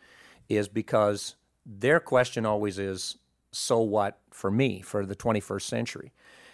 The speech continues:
It seems to me, I would answer that with two thoughts. One, the safe way is to go to the book of Acts and say, "How did the early Christians do it?" And we discover that basically the early Christians were a group of powerless.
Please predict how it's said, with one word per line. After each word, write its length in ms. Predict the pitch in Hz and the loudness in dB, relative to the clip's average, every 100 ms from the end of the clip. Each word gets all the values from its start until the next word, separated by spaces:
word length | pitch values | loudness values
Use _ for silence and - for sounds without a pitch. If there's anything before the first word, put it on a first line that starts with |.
| _ | _
It 140 | 139 135 | -2 0
seems 280 | 208 277 - | 0 0 -2
to 80 | 120 | -2
me, 320 | 113 104 110 | -2 -4 -6
I 100 | 117 | -4
would 140 | 147 160 | -2 0
answer 280 | 147 - 131 | -2 -2 2
that 260 | 117 110 | 4 2
with 280 | - 110 - | 0 -6 -4
two 180 | - 196 | -4 -4
thoughts. 500 | - 92 - - - - | 0 -2 -2 -8 -14 -4
One, 340 | 135 175 107 | 2 2 2
the 80 | 107 | 0
safe 340 | - 170 196 | 0 0 0
way 140 | 123 104 | 0 -2
is 80 | - | -2
to 80 | |
go 120 | 110 107 | -4 -4
to 60 | |
the 60 | 98 | -2
book 200 | 104 - | -4 -4
of 100 | 92 | -6
Acts 480 | 98 90 - - - - | -4 -6 -8 -16 -16 -12
and 160 | 104 | -12
say, 180 | - 104 | -4 -4
"How 160 | 95 123 | 0 0
did 100 | 110 | 0
the 120 | 101 | -4
early 200 | 104 95 | -4 -6
Christians 480 | - 104 - 98 - | -6 -6 -6 -12 -10
do 180 | - | -12
it?" 140 | - - _ _ _ - - - _ _ - | -12 -14 _ _ _ -20 -20 -20 _ _ -2
And 160 | 113 113 | 0 2
we 120 | 120 | 2
discover 720 | 117 - - 175 165 113 110 - | 0 0 4 4 6 4 2 -4
that 400 | 101 107 110 104 | -2 2 2 0
basically 580 | 131 165 - 127 - 101 | 0 0 0 -6 -4 -4
the 160 | 98 107 | -2 0
early 200 | 127 123 | 0 -2
Christians 540 | - 123 - 104 92 | -2 -2 -2 -6 -6
were 240 | 98 101 | -4 -4
a 140 | 98 98 | -4 -6
group 300 | 104 117 110 | -2 -2 -2
of 200 | 95 - | -8 -6
powerless. 840 | - 135 147 120 98 101 - - | 2 4 6 4 2 0 -4 -8